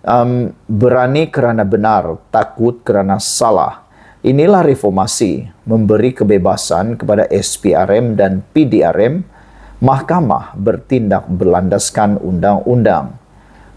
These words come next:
Langkah ketiga-tiga agensi ini dapat sokongan penuh daripada Perdana Menteri yang kesepuluh dan kerajaan perpaduan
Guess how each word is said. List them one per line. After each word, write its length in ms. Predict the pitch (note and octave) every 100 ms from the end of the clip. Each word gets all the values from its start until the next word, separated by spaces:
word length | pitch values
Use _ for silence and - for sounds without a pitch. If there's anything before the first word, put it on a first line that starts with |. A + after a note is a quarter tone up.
| B2
Langkah 400 | C#3+ D3 A#3+ A3
ketiga-tiga 640 | D3+ C3+ B2+ B2+ A#2+ A#2
agensi 640 | - G#2 A#2 A#2 - G#2 G2
ini 320 | E2+ C3+ D3+
dapat 400 | G#2+ B2+ D3 -
sokongan 560 | - A2+ G#2+ G2 G2+
penuh 320 | - C#3+ B2+ C3 _ - - - -
daripada 400 | F3+ A3 G#3+ F3+
Perdana 400 | E3+ C3 D3+ A#2+
Menteri 320 | A#2 A2+ A2
yang 160 | G#2 -
kesepuluh 640 | - - G2+ F#2 F2+ C3+
dan 240 | G2 G#2+ G2+
kerajaan 480 | G#2 G2+ F#2 F#2+ G2
perpaduan 800 | - - F2+ F2+ F2 A2 E3